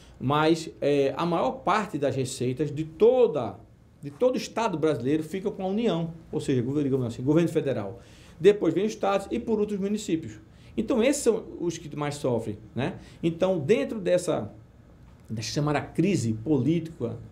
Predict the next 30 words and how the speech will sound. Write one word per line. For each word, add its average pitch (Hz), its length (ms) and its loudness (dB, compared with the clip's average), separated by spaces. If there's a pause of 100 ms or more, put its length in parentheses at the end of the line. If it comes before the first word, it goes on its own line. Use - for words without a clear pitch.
(120)
política 135 640 2
e 123 100 -4
crise 117 760 -2
econômica, 127 720 0 (360)
é 160 40 2
uma 180 160 4
ótima 254 380 4
oportunidade 151 640 0
para 170 100 -8
se 165 140 -2
rediscutir 214 880 0
esse 160 140 0
Pacto 170 200 -2
Federativo. 180 600 2 (280)
Eu 160 100 4
já 165 140 2
coloquei, 180 360 0
inclusive, 196 480 0
ali, 160 500 4
sobre 170 240 -2
a 156 40 0
Cid 202 200 -4
Combustível, 190 420 -2
aquela 180 220 0
pec, 151 480 2 (300)
que 156 120 2
já 156 200 2
é 147 120 4
um 151 160 -4
passo, 147 480 0